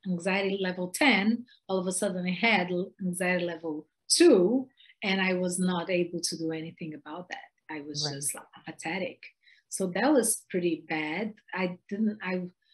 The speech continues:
Speaker 1: I said, "Well, if that's what medication like, and that's my life is gonna be like, I don't wanna,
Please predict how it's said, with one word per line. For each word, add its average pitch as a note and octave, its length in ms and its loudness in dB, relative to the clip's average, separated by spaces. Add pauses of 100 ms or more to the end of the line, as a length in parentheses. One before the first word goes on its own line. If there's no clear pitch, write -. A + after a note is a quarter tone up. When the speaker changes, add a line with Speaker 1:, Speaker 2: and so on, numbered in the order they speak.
(220)
Speaker 1:
I F#3+ 60 0
said, G#3 280 0
"Well, A#3 300 2
if - 180 -4
that's A#3 340 0
what A#3+ 200 2
medication A3+ 580 2
like, G3+ 240 0
and G3 160 -4
that's G#3 380 -4
my F#3+ 240 0
life A#3 240 -2
is - 80 -10
gonna G#3 200 0
be F#3 140 -2
like, G3+ 460 -2
I G3+ 100 0
don't G#3+ 160 -4
wanna, G3+ 280 -8